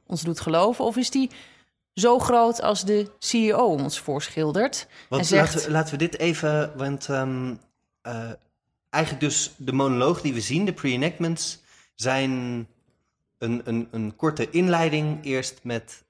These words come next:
Speaker 2: eh, met de campagneleider van Milieudefensie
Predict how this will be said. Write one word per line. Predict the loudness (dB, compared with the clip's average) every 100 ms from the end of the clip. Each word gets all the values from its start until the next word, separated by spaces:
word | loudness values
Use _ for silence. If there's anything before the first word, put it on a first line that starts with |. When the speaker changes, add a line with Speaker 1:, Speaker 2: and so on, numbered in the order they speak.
| -16
Speaker 2:
eh, | -14 -12 -14 -16 _ _ _ _ _ _ _ _ _ _
met | -6 -2 -2 -2
de | -2 0 -2
campagneleider | -2 0 2 2 4 2 2
van | 0 0
Milieudefensie | 2 2 0 -2 -2 -2 -2 -6 -8